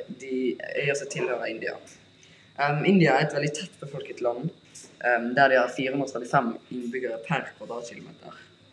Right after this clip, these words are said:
Og det er det nest største landet i Asia etter Kina,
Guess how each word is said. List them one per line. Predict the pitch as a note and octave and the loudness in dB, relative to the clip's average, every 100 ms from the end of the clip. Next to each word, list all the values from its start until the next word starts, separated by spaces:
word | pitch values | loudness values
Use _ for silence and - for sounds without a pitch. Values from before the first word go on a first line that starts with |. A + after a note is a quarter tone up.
| _ _ - | _ _ -10
Og | D3+ D#3+ | 2 6
det | D#3 | 8
er | D#3 D3+ | 6 4
det | - D3+ | 2 0
nest | D3+ - | -2 -4
største | - C3 - - C#3 B2 B2+ | -2 -2 -4 -2 0 0 -2
landet | C3 B2 A#2+ | -4 -2 -2
i | |
Asia | B2+ - - | -4 -6 -10
etter | - B2 | -8 -8
Kina, | - A#2 A#2 | -6 -4 -4